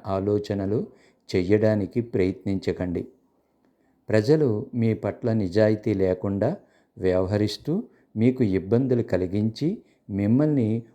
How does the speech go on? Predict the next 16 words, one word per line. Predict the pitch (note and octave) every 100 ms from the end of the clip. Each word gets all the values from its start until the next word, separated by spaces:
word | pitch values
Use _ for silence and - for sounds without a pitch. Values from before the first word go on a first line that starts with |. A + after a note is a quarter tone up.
| _
మోసం | G2 F#2 G2+ A2 G#2
చేసినప్పుడు | - G2 G2 G2+ G2 - G2
కూడా | F#2+ F#2 F#2+ F#2 C3 B3+ - _ _
మీరు | A#2 C3+ B2+
నిజాయితీగానే, | G2+ F2 G#2 A2+ A#2 B2+ B2 A#2+ A#2+ A2+ F#2+ G2 - _ _ -
పరిశుద్ధంగానే | G2+ - B2+ A#2+ B2+ B2 A#2+ A2+ G2 G2+ - _ -
స్పందించారనుకోండి, | - G#2 G2+ A2 A#2+ B2 A#2 A2+ G2+ - G2+ F#2+ F#2 E2 E2+ _ _ -
మీరు | G2+ G#2+ G2 -
చాలా | E2+ F#2 G2+
అదృష్టవంతులు. | G2+ G2+ G2 - F#2+ F2+ F2+ F2 - _ _ _ _ _ _ _ _ _ - _ _
ఎందుకంటే | A2 G#2 G#2 - F#2 B2 G#3+ - _ _
మీకు | G#2 A#2+ C3+ B2+
శత్రువులుగా | A#2+ G#2 B2+ C3 C#3 C3 C3
పిలువబడే | B2 A2 A2 A2+ A2+ G#2+ G2+ F#2+ G2 - _ -
ఈ | A2
మోసగాళ్ళు | G#2 F2+ F2+ A2+ G#2 G#2+ F#2+